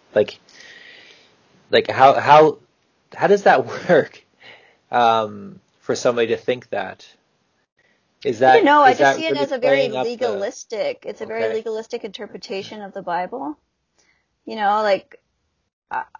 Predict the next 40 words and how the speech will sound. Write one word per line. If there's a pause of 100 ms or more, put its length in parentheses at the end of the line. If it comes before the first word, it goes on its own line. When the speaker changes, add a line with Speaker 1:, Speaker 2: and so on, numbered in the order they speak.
(160)
Speaker 2:
I
personally
think
that
you
can
make
the
Bible, (260)
<laughs>
like, (580)
mean
whatever
you
want
it
to
mean.
Like,
if
you
twist
it
enough
or
just
say,
"Oh,
in
such
and
such, (540)
uh,
language,
it's
interpreted
as
this,"
right?
Like,